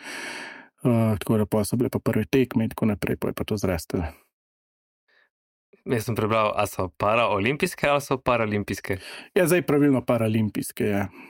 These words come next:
Speaker 1: Eh, Mednarodni paralimpijski komite, je, o, mednarodna je, ne, International Paralympic Committee. Eh, ker paralimpik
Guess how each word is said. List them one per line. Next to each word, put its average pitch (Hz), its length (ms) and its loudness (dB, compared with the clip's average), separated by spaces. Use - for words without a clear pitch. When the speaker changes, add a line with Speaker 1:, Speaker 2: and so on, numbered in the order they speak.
Speaker 1:
Eh, 117 680 2
Mednarodni 135 760 2
paralimpijski 120 1040 0
komite, 113 440 0
je, 123 240 0
o, 135 100 0
mednarodna 120 560 4
je, 113 80 2
ne, 110 120 2
International 120 640 2
Paralympic 120 640 2
Committee. 127 440 2
Eh, 123 720 4
ker 120 260 -2
paralimpik 139 1800 0